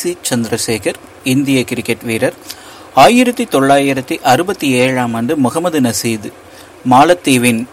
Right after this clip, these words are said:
நான்காவது அரசு தலைவர். ஆயிரத்தி தொள்ளாயிரத்தி எழுபத்தி நான்காம் ஆண்டு செந்தில் ராமமூர்த்தி, அமெரிக்க நடிகர். இந்நாளில் மறைந்தவர்கள்: ஆயிரத்தி தொள்ளாயிரத்தி அறுபத்தி ஓராம் ஆண்டு மைசூர்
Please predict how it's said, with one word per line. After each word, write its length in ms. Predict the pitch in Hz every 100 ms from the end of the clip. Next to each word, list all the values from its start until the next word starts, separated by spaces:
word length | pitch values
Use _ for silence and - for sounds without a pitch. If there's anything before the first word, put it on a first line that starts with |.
| 139
நான்காவது 520 | 120 127 139 131 123 127 123
அரசு 240 | 120 - 131
தலைவர். 420 | 113 107 135 - - - - - 127
ஆயிரத்தி 400 | 170 220 214 208 -
தொள்ளாயிரத்தி 520 | 131 135 131 127 143 123 117
எழுபத்தி 340 | 160 180 151
நான்காம் 400 | 127 120 120 113
ஆண்டு 160 | 110 156 -
செந்தில் 360 | 127 147 160 127
ராமமூர்த்தி, 600 | 113 117 110 104 - 220 - - - 123
அமெரிக்க 400 | 127 247 - 277
நடிகர். 360 | 254 101 95 113 - - - - - 160 190
இந்நாளில் 500 | 185 175 226 220 143
மறைந்தவர்கள்: 680 | 120 156 214 202 120 104 135 - - 120 143
ஆயிரத்தி 400 | 190 180 185 180 127
தொள்ளாயிரத்தி 560 | 123 127 123 123 165 - 123
அறுபத்தி 340 | 165 196 - 131
ஓராம் 280 | 127 117 113
ஆண்டு 160 | 107 156 - 131
மைசூர் 460 | 143 - 196 185